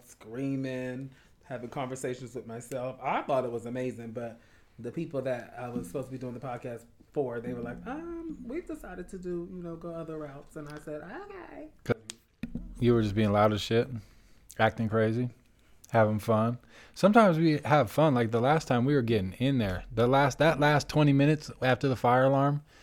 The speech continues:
Speaker 2: that shit was funny, but I think I was one
Speaker 1: We
Speaker 2: to
Speaker 1: ain't
Speaker 2: two
Speaker 1: talking about
Speaker 2: sheets.
Speaker 1: that, you old nasty gays. We talking about, you know, he wasn't getting in there. He was getting, you know, we was like, our conversation. 'Cause I could just know. It's the boom. It's,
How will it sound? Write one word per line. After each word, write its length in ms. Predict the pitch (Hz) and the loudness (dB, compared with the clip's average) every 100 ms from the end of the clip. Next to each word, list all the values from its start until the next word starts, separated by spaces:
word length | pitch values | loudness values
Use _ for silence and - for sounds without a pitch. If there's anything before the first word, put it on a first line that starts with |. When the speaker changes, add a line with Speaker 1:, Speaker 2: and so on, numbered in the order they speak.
| - - - | -20 -20 0
Speaker 2:
that 160 | 127 135 | 2 2
shit 140 | 127 | 2
was 160 | 98 - | -2 0
funny, 260 | 123 117 | 2 2
but 160 | 95 101 | 0 0
I 120 | 117 | 0
think 180 | 139 120 | 0 0
I 80 | 113 | 2
was 180 | 107 | 2
one 220 | 101 117 117 | 2 2 2
Speaker 1:
We 60 | |
Speaker 2:
to 40 | 151 | 2
Speaker 1:
ain't 80 | |
Speaker 2:
two 60 | 165 | 4
Speaker 1:
talking 200 | - 170 | 2 4
about 120 | 165 165 | 2 4
Speaker 2:
sheets. 40 | |
Speaker 1:
that, 300 | 170 151 131 | 4 2 0
you 100 | 147 | -2
old 200 | 139 135 135 | 0 0 -2
nasty 380 | 131 131 151 | -4 -6 -6
gays. 360 | 131 123 113 110 | -6 -6 -6 -10
We 120 | 123 | -12
talking 240 | 135 127 131 | -8 -6 -6
about, 280 | 127 120 | -8 -8
you 100 | 135 | -8
know, 100 | 127 | -6
he 100 | 127 | -6
wasn't 240 | 127 135 131 | -6 -6 -4
getting 220 | 143 123 | -4 -4
in 240 | 147 135 | -6 -6
there. 320 | 135 135 120 113 | -6 -8 -8 -12
He 100 | 135 | -14
was 160 | 120 | -14
getting, 320 | 123 131 123 | -10 -10 -10
you 120 | 123 127 | -10 -10
know, 100 | 123 | -8
we 120 | 135 | -6
was 200 | 127 120 | -8 -8
like, 200 | 123 113 | -10 -8
our 140 | 120 | -10
conversation. 1080 | 120 - 127 107 - - 147 135 - 107 87 - _ _ _ _ _ _ - | -10 -10 -10 -12 -16 -10 -8 -8 -12 -18 -20 -20 _ _ _ _ _ _ -12
'Cause 140 | 120 | -6
I 200 | 135 143 | -2 0
could 200 | 143 127 | -2 -4
just 240 | 127 120 120 | -4 -6 -4
know. 520 | 131 143 127 98 - - - - - - - - - - - - - - | -2 -2 -2 -6 -18 -20 -20 -18 -18 -20 -20 -20 -20 -20 -20 -20 -20 -6
It's 280 | 135 208 - | 0 0 6
the 180 | 156 139 | 8 10
boom. 300 | 160 160 - - | 10 8 4 2
It's, 240 | 160 196 | 2 2